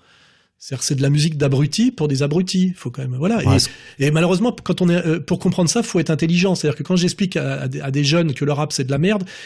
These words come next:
Speaker 1: ils disent que j'ai pas compris, et cetera. Ils peuvent pas comprendre que c'est de la merde. Parce que pour ça, il faudrait qu'ils s'élèvent pour comprendre à quel point Robert Wyatt, ça peut être génial,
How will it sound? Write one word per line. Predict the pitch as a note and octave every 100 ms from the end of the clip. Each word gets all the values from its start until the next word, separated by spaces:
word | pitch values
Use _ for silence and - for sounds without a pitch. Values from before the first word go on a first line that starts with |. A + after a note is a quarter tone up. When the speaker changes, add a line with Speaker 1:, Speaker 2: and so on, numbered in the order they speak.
| -
Speaker 1:
ils |
disent | E3
que | E3+ D3+
j'ai | D3
pas | D#3
compris, | D3 D#3 F#3+
et |
cetera. | F3+ D3 C#3+ D#3
Ils | C#3+
peuvent | F#3 -
pas | A#3+
comprendre | G#3+ F3 - F3 C#3+
que | C#3
c'est | B2
de | C3+
la | C3+
merde. | C3+ B2+ A2+ - -
Parce | - -
que |
pour | D3+
ça, | D3
il | A3
faudrait | E3
qu'ils | D#3
s'élèvent | D3 F3 F3+ G#3+ G3
pour | E3
comprendre | D#3+ D3+ G3
à | D3
quel | - E3
point | - F#3 G3 G#3 - - -
Robert | B2 D3 D3+ D3
Wyatt, | D#3 E3+ F3 -
ça |
peut | B2+ C#3+
être | B2+
génial, | C#3 D3+ E3+ G3+